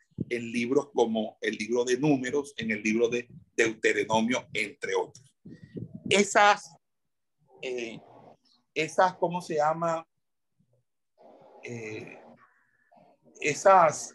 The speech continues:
eh, ese género legal tiene unas características que son propias de la manera como se estructura, eh, eh, gramaticalmente y se organiza la, las leyes,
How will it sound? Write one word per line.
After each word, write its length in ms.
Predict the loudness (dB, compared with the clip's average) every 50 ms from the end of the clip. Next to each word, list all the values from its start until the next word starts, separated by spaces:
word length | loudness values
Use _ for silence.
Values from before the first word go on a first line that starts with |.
| -14 -12
eh, 480 | -12 -10 -8 -6 -6 -6 -8 -12 -14 _ _
ese 300 | -4 -2 0 2 0 0
género 400 | 2 2 2 2 2 0 0 0
legal 500 | 0 0 0 4 4 4 4 4 2 -2 -12 _ _ _ _ _ _ _ _ _ _ _ _
tiene 200 | -8 -8 -6 -6
unas 200 | -6 -6 -6 -4
características 920 | 0 2 2 2 2 -2 -8 -10 -10 -10 -12 -16 _ -20 -16 -10 -10 -10 -10 _ _ _ _ _ _ _ _ _ _ _ -12
que 140 | -8 -8 -8
son 420 | -4 -2 -2 -2 -2 -2 -8 -2
propias 500 | 0 2 4 2 2 0 -6 -10 -10 -10 -10 _ _ _ _ _
de 140 | -2 0 2
la 140 | 2 2 2
manera 420 | 2 -2 -2 -2 -2 -4 -4 -6 -6 0
como 400 | 2 2 2 2 -2 -10 -12 -14
se 180 | -8 -8 -8
estructura, 920 | -8 -8 _ -8 -8 -8 -8 -8 _ _ -2 -2 0 2 2 0 0 -2 -10 _ _ _ _ _ _ _ _ _ _ _ -10
eh, 540 | -6 -6 -6 -4 -6 -6 -6 -8 -10 -12 _ -20 -20 -20 _ _ _ -8
eh, 420 | -6 -6 -4 -4 -4 -6 -6 0
gramaticalmente 1300 | 8 8 8 10 10 6 4 4 2 -6 4 6 6 6 6 2 -2 -2 -2 -2 -6 -10 -10 -10 -10 -10 -10 -12
y 100 | -10 2
se 100 | 4 4
organiza 720 | 4 4 2 2 2 2 2 -2 -2 -4 -6 -6 -6 -8 _ _ _ _ _ _ _ _ _ _
la, 520 | -8 -6 -6 -4 0 4 4 6 6 4 2 0 -10 -16 -20 -20 -12 -8
las 300 | 0 2 2 2 2 -2
leyes, 640 | 0 4 4 4 4 4 0 -10 -14 -14 -16 -20